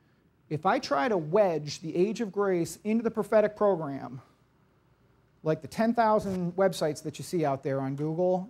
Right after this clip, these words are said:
do you see the confusion that I'm gonna have? I will never, ever, ever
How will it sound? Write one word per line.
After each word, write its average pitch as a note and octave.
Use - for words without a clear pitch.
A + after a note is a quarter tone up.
do D#3+
you B3
see B3+
the C4
confusion A3
that G#3+
I'm G#3
gonna G3+
have? G3+
I A3
will G#3
never, C#4
ever, B3+
ever D#3